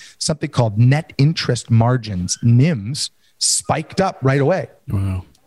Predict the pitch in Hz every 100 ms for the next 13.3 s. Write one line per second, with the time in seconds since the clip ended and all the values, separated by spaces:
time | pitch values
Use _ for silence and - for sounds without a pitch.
0 | - - 131 156 - - - 160 240 -
1 | 90 - - _ _ _ _ _ _ _
2 | - 127 - 110 170 170 - 151 214 90
3 | 139 - 123 160 - 185 - - 220 226
4 | 208 - 185 190 156 123 - 226 123 110
5 | 139 _ _ _ - 139 127 180 - 135
6 | 98 135 143 160 180 185 190 190 - -
7 | 165 247 240 107 - _ _ _ - 151
8 | 190 196 107 123 - _ - 143 131 120
9 | 120 131 180 202 165 170 170 185 - _
10 | _ _ 113 107 101 98 92 90 - -
11 | 113 104 - 110 - - - - 107 104
12 | 107 117 151 180 170 190 175 135 127 117
13 | 120 117 135